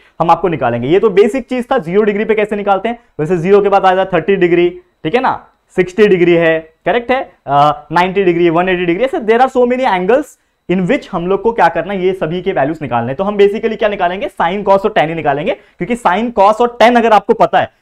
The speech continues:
तो बाकी तीन भी ईजीली निकल जाते हैं। तो हम लोग आपको जितने भी एंगल्स है अभी, थर्टी डिग्री का, सिक्सटी डिग्री का, नाइंटी डिग्री का, चाहे वन एटी डिग्री हो, एक सौ बीस डिग्री हो, ये सभी के हम लोग sine ज़ीरो का, मतलब sine का वैल्यू, cos का वैल्यू और tan का वैल्यू आप लोग को कैलकुलेट करना सिखाएंगे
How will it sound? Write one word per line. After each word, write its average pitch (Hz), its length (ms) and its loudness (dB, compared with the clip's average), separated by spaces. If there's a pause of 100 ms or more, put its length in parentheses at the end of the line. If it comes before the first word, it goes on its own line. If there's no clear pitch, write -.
(120)
तो 170 60 -6
बाकी 165 240 0
तीन 202 200 -2
भी 208 100 0
ईजीली 180 240 -2
निकल 143 220 0
जाते 113 220 -2
हैं। 120 80 -6
तो 180 80 -2
हम 180 200 -2
लोग 240 140 4
आपको 214 260 2
जितने 170 280 -4
भी 226 80 2
एंगल्स 180 400 2
है 175 60 2
अभी, 104 180 -4 (320)
थर्टी 170 220 0
डिग्री 156 260 0
का, 147 160 2
सिक्सटी 156 320 -4
डिग्री 147 220 -4
का, 156 80 0
नाइंटी 143 320 -4
डिग्री 143 260 -4
का, 139 140 2 (380)
चाहे 143 200 -2
वन 143 180 -2
एटी 147 180 -4
डिग्री 143 200 -4
हो, 147 100 -2
एक 135 140 0
सौ 160 120 -2
बीस 143 220 -4
डिग्री 135 200 -4
हो, 202 120 0
ये 220 160 0
सभी 196 300 0
के 226 80 -4
हम 165 160 -2
लोग 233 220 0 (200)
sine 180 360 -2
ज़ीरो 214 240 2
का, 254 140 2
मतलब 190 200 -2
sine 180 320 -2
का 220 60 2
वैल्यू, 226 360 2 (340)
cos 185 280 4
का 247 80 0
वैल्यू 226 260 2
और 302 140 4
tan 190 260 -2
का 196 60 0
वैल्यू 165 240 0
आप 151 200 0
लोग 160 100 -6
को 202 80 -2
कैलकुलेट 156 460 -2
करना 151 260 -2
सिखाएंगे 170 520 -4